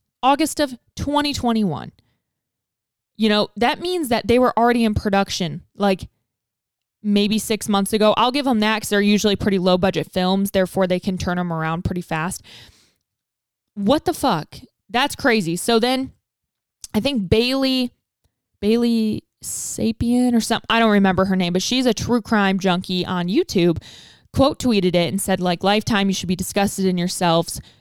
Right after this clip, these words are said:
Gabby Petito's family is not okay with this." 'Cause again, remember we talked about publicity and the public knowledge and they can do whatever they want.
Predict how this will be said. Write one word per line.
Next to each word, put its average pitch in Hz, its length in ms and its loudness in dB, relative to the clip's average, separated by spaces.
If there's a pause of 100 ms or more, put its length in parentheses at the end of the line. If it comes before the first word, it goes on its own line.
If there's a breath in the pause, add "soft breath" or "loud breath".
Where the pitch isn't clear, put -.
Gabby 196 280 2
Petito's 202 420 0
family 190 440 0
is 185 220 0
not 170 300 -2
okay 320 320 2
with 311 220 4
this." - 200 -8
'Cause 185 140 -4
again, 185 260 2
remember 185 340 2
we 214 120 4
talked 165 240 -2
about 156 260 -2
publicity 180 600 2
and 160 260 -6
the 190 100 -2
public 180 540 0
knowledge 175 480 2
and 180 100 -2
they 175 80 -4
can 180 140 -2
do 180 120 2
whatever - 200 0
they 95 80 0
want. 95 220 -4